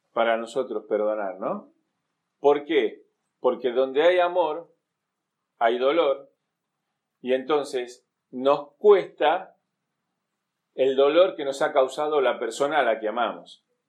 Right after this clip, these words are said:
Digamos que si alguien me hace algo y me ofende, me, me, me molesta, y si me pide disculpas, sí, está bien, qué sé yo, si no te conozco, no te voy a ver nunca más. Pero con quien tengo una relación de afecto,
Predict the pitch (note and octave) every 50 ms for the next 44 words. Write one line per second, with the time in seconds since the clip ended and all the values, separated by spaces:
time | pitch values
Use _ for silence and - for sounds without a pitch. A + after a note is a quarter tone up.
0 | _ _ _ _ _ _ _ _ _ - C3 C#3+ E3 E3+ E3 D3 C#3+ C#3+ C3+ B2+
1 | C3 C#3+ E3 E3+ F3 D#3+ D#3+ D3+ C#3 C3+ C3 C3 C3 C#3 C#3+ D3+ D3 - D#3 D3
2 | D3+ D#3+ D#3+ D3 C#3 B2+ B2 A#2+ A2+ A#2 B2 A#2+ A#2+ - D#3 D3 D3 D3 C#3+ C3+
3 | C3 B2+ A#2 A2+ A2 A2 A2 G#2+ A2 A2+ A#2+ B2 C3 C3 C3+ D3 D3+ C#3+ C#3 C#3
4 | - D3 C#3 C#3 C3+ C3 B2 A#2+ A#2 A2+ A2 A2 G#2+ - B2 A2+ A#2 A2+ A2 A2+
5 | C#3 C3+ B2 B2 A#2+ - - D#3 D3+ E3 E3 D#3+ - C#3 B2+ B2+ - D#3 C#3+ A2
6 | G2+ G2+ G2+ G2 G2 G2 A2+ G#2+ - G2 E2 E2+ E2+ F2 E2+ - A2 G#2+ A2+ B2
7 | A#2 - G2+ G2 G2 G2 G#2 A2+ A#2 A2+ A2 A2 G#2+ G2 G2 G2+ - - G2 G2+
8 | G#2 G2 G2 G#2 G#2 G2+ G2+ G#2 G#2 G#2 G2+ F#2 F2+ F2+ F2+ F2+ - _ _ _
9 | _ _ _ _ _ _ _ _ _ _ _ _ - G#2+ A2 A2+ A2+ A2+ B2 B2+
10 | B2+ B2 C#3 C#3 B2+ C#3 E3+ F#3 F#3+ F#3 F#3+ F3+ F3 E3 D3+ D3+ D3 C#3+ C#3+ C#3+
11 | - F3 F#3 F3+ F3 E3+ E3 D#3 C#3+ B2+ A2+ B2 C3+ C3 C3 - E3 F3+ F3 C#3+
12 | - - - C3+ C3+ D3 D#3 D#3+ D#3+ D#3+ -